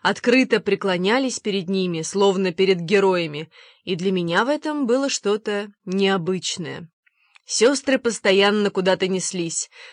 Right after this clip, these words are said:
на дальние пастбища, к друзьям, в Сидней, на собрания, и напропалую флиртовали с разными молодыми людьми, которых почему-то называли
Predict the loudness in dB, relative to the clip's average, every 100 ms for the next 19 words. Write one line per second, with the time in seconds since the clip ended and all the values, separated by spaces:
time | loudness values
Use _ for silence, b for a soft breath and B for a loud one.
0 | _ -4 0 2 4 2 0 2 2 0
1 | -6 -6 -6 -6 -10 -6 0 0 0 0
2 | 2 4 2 0 -6 -4 -2 -2 -2 -6
3 | -8 B B -4 0 2 2 4 4 2
4 | 0 -6 -12 b b -2 2 4 4 4
5 | 2 0 2 2 4 2 0 0 0 2
6 | 0 2 2 2 0 2 2 2 0 2
7 | 2 2 2 0 0 0 -2 -2 -4 -6
8 | B B B -4 0 2 0 -2 -2 0
9 | 0 2 2 2 0 2 2 2 -2